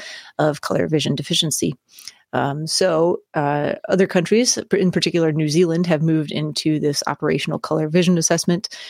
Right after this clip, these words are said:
um, which Pip, uh, referenced that I had previously mentioned, including a ground-based, uh, assessment as well as an in-flight assessment, which look at the pilot's ability to actually interpret that visual information. And they do a separate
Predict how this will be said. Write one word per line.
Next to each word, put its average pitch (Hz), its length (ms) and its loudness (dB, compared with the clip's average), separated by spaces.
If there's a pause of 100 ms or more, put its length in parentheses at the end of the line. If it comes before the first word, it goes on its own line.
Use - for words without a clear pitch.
(220)
um, 147 280 0
which - 180 -8
Pip, - 180 -4 (140)
uh, 147 260 -2
referenced 147 380 -4
that - 100 -2
I 143 100 0
had 147 220 -8
previously 220 380 2
mentioned, 180 340 0 (400)
including 175 440 0
a 156 240 2
ground-based, 175 1000 0
uh, 170 200 -4
assessment 175 440 0
as 156 140 -2
well 151 120 2
as 147 100 -4
an 147 120 -6
in-flight 170 320 0
assessment, 190 460 0
which 160 160 -4
look 160 160 0
at 151 100 -8
the 151 120 -2
pilot's 151 360 -4
ability 151 380 -4
to - 160 -2
actually - 320 -6
interpret 160 500 -4
that 156 220 -6
visual 143 320 -6
information. 170 520 -2 (400)
And 220 80 2
they 220 80 4
do 190 120 4
a 180 60 2
separate 170 420 0